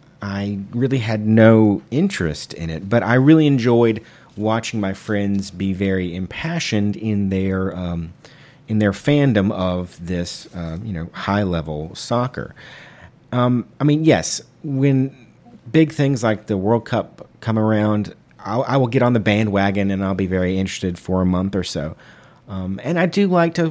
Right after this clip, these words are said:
you know, watch the Cinderella stories of various teams going through the brackets and, and,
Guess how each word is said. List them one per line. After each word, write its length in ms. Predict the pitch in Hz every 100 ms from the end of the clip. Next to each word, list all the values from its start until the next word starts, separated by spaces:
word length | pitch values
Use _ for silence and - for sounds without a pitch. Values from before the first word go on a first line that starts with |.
| 131
you 80 | 135
know, 100 | 120
watch 360 | 117 113 -
the 100 | -
Cinderella 540 | 120 - 123 117 113 113
stories 560 | - 104 107 107 101
of 80 | 98
various 520 | 90 98 98 104 92
teams 640 | - - 101 101 101 101 95
going 360 | 90 101 101
through 160 | 104 104
the 80 | 92
brackets 600 | 92 90 92 98 95 -
and, 200 | 87 85 - - - -
and, 280 | 95 95